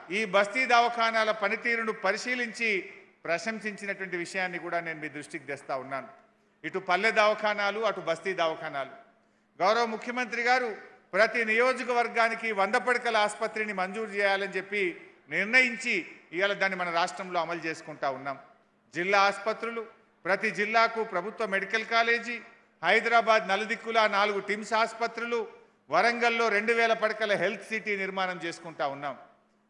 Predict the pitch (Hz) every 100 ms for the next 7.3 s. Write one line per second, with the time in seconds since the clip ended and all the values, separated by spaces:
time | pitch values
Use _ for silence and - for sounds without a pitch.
0 | _ 180 214 220 226 214 240 254 196 -
1 | - - - 165 202 233 254 262 247 247
2 | 233 - 214 226 247 233 226 214 196 185
3 | 240 247 226 214 - 214 214 214 247 269
4 | 220 - - - 151 185 226 254 226 247
5 | 240 233 226 220 202 233 254 262 226 233
6 | 226 202 - 208 202 - 190 185 170 156
7 | 156 160